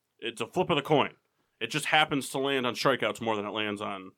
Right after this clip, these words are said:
But every time he's out on the mound, it's a gamble. And Chris Sale has a curse about him, 'cause whenever Chris Sale is out there and he's not pitching well, he doesn't get run support.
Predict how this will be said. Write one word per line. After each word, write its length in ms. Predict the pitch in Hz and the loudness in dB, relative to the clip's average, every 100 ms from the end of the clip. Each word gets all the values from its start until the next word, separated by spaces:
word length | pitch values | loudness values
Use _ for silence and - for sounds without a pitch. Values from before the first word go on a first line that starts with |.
| _ _ _ _ | _ _ _ _
But 100 | 127 | 0
every 120 | 180 | 2
time 160 | 220 233 | 2 2
he's 120 | 156 | 4
out 100 | 165 | 4
on 60 | 135 | 2
the 40 | |
mound, 220 | 123 165 107 | 2 2 0
it's 120 | 104 | -8
a 40 | |
gamble. 440 | 113 123 110 - _ _ _ _ _ _ _ _ | -6 -4 -6 -14 _ _ _ _ _ _ _ _
And 140 | 123 127 | -8 -4
Chris 160 | 220 220 | -4 0
Sale 140 | 233 | 2
has 100 | 196 | 2
a 20 | 160 | -2
curse 280 | - 185 | 0 0
about 220 | - 110 101 | 0 -2 -2
him, 60 | |
'cause 120 | 101 107 | -8 -6
whenever 220 | 131 185 | -4 -4
Chris 200 | 202 208 | -6 -4
Sale 160 | 208 185 | -2 0
is 60 | |
out 180 | 156 165 | -2 -2
there 100 | 175 | -2
and 100 | 135 | -4
he's 140 | 135 123 | -4 -2
not 200 | 131 120 | -2 -2
pitching 240 | 139 160 | -6 -4
well, 200 | 160 175 156 | -4 -4 -2
he 60 | |
doesn't 200 | 165 147 | 0 0
get 80 | 147 | -2
run 120 | 123 | -4
support. 260 | 113 98 - | -6 -12 -20